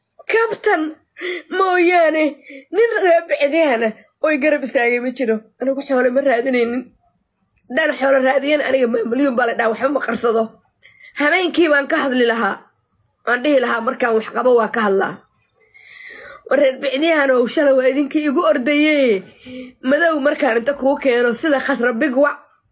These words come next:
Yaa. Yaa, ku-, waa isqaawusaad ku hayseene. Nin xalaal ahoo i guursanayo, sharaf lahoo, mataqaanaaye, to halkaas taagan baad, mataqaanaaye,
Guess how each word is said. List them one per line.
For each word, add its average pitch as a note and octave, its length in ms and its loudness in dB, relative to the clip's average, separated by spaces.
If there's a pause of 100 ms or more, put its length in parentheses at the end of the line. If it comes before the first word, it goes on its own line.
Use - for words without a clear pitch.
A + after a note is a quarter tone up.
(1300)
Yaa. B3 220 -2 (1040)
Yaa, G4+ 280 0
ku-, F#4+ 220 2 (160)
waa G4+ 140 0
isqaawusaad D4+ 600 -2
ku F4+ 100 -2
hayseene. B3+ 560 2 (840)
Nin F4+ 320 -2
xalaal D4 440 0
ahoo C#4 200 2
i C#4+ 140 -4
guursanayo, B3+ 840 2
sharaf C#4 320 -2
lahoo, G#3 300 2 (180)
mataqaanaaye, A3 720 -2
to A#3 100 -4
halkaas C4 320 -2
taagan A#3+ 440 0
baad, A3 220 0 (540)
mataqaanaaye, B3+ 760 0